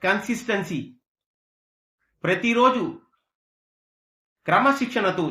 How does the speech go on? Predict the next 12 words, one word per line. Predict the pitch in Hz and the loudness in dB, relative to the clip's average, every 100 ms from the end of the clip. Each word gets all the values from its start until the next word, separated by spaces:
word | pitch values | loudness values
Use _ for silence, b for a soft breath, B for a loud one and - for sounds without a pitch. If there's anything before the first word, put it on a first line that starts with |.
| - | 0
చదువుకుంటే | 147 175 208 185 202 226 - _ _ _ _ _ _ _ _ - | 0 0 -4 -2 -4 -6 -18 _ _ _ _ _ _ _ _ -4
ఏ | 151 196 190 | 0 0 2
పరీక్ష | 165 185 233 | 0 0 2
అయినా | 202 190 143 - _ _ _ 147 | 2 2 -2 -8 _ _ _ -6
గెలవగలరు. | 151 156 139 127 101 95 - _ _ _ _ _ _ _ _ _ - | 0 2 2 0 -4 -8 -18 _ _ _ _ _ _ _ _ _ -12
గుర్తుంచుకోండి | 139 165 202 190 - 170 156 143 | -8 -6 -6 -8 -4 -4 -2 -2
ఫ్రెండ్స్, | 139 135 - _ _ _ _ _ _ _ 113 | -2 -4 -10 _ _ _ _ _ _ _ -6
విజయం | 147 165 214 170 139 B B 147 | -4 -2 -2 -2 -4 B B -12
ఒక్కో | - 160 151 | -6 -4 -2
రోజుల్లో | 143 151 147 | -4 -4 -2
రాదు, | 123 120 107 - _ _ _ _ _ _ _ - | -4 -4 -10 -16 _ _ _ _ _ _ _ 0
కానీ | 196 185 | 2 2